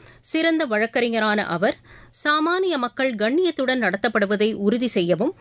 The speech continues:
அரசியல் சாசன நற்பண்புகளை வலுப்படுத்தவும் அயராது பணியாற்றி வருவதாகவும் பிரதமர் தெரிவித்துள்ளார். இதேபோன்று, கேரளாவை சேர்ந்த கல்வியாளரான திரு சி சதானந்தன் மாஸ்டர் ஆசிரியராகவும் சமூக சேவகராகவும்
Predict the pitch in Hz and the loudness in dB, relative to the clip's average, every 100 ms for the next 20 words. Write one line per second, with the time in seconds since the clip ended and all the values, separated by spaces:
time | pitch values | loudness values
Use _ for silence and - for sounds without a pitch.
0 | - - 262 311 370 370 381 - 247 254 | -14 -8 -2 -2 -2 -2 -2 -2 -2 -2
1 | - 269 208 196 - 247 233 233 226 185 | -2 -2 0 0 0 -2 0 0 0 0
2 | 175 247 262 208 170 185 294 - - - | 0 0 0 0 0 0 -2 -6 -18 -8
3 | 247 285 285 294 370 240 208 233 233 196 | -2 0 0 -2 -4 -4 0 0 -2 -2
4 | 180 185 180 175 180 254 339 233 202 175 | 0 0 0 0 -2 -4 0 2 2 0
5 | 185 175 160 165 156 170 - - - - | -2 -2 -2 0 0 0 -4 -14 -20 -20
6 | - - - 302 320 349 339 285 262 262 | -20 -20 -10 -4 0 0 0 -2 0 0
7 | 311 - 269 269 269 254 240 220 220 202 | -2 -2 -2 0 -2 -2 -2 0 -2 0
8 | 277 - 240 240 254 240 220 208 196 196 | -2 0 -2 -2 -2 0 0 0 0 0
9 | 196 196 180 - 233 214 196 196 190 185 | -2 -2 0 -2 -2 0 0 0 0 -2
10 | 175 170 170 233 285 - - - 247 302 | 0 -2 -2 -2 -4 -6 -20 -8 -2 -2
11 | - 359 294 233 190 202 247 277 247 240 | 0 -2 0 -2 -2 -2 -2 0 0 0
12 | 285 285 - 220 226 220 208 165 170 175 | 0 -2 0 0 0 -2 -2 -2 -2 -2
13 | 247 | -2